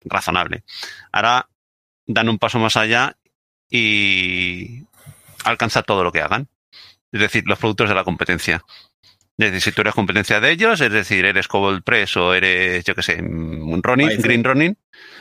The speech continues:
Speaker 2: Ujú.
Speaker 1: publicas un escenario de éxito, pues ellos cogen y dicen, "Muy bonito, me lo quedo". Lo cual, y lo de, lo cual es un, es un poco, es un poco salvaje.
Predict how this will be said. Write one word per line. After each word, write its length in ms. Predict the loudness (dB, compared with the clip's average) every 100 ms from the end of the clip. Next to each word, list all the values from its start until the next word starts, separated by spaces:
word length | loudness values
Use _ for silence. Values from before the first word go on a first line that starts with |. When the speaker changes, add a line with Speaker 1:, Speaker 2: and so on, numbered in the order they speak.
| -14
Speaker 2:
Ujú. 220 | -10 -6 0
Speaker 1:
publicas 460 | 2 2 0 0
un 520 | 2 2 4 2 2 2
escenario 440 | 2 2 2 2
de 80 | 0
éxito, 480 | 0 0 2 0 -2 _ _ -8
pues 260 | -4 0
ellos 240 | 2 0 0
cogen 300 | -2 0 0
y 40 |
dicen, 340 | 2 0 0 -6 -10 -10 -4
"Muy 140 | 0 2
bonito, 460 | 2 0 -2 -2 _ -4
me 120 | -2
lo 120 | 0
quedo". 300 | 0 -2 -2 -14 -20 -18 -18 -20 -20 _ -6
Lo 100 | -4
cual, 300 | 0 2 2 -2 -12 -14 -14 -14 -12 -12 -2
y 200 | 2 4
lo 160 | 4 2
de, 240 | 2 0
lo 180 | 2 2
cual 180 | 2 2
es 140 | 2
un, 260 | 2 2 2 -2 -6
es 220 | -4 -2 -2
un 140 | -2
poco, 1040 | -2 -2 0 2 2 2 0 -4 -10 -16 -10
es 80 | -6
un 80 |
poco 180 | -2 0
salvaje. 540 | 0 0 0 0 -4